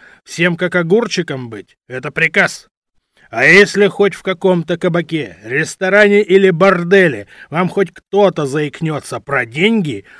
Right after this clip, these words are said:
я прикажу разнести этот гадюшник из главного калибра,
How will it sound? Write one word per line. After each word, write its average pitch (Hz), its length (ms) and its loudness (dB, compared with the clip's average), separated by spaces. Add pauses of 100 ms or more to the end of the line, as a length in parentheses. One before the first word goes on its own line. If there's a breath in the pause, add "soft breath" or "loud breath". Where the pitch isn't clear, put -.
(140 loud breath)
я 147 140 -2
прикажу 185 460 4
разнести 202 640 0
этот 147 280 0
гадюшник 156 720 -2
из 143 100 -6
главного 185 480 0
калибра, 139 600 0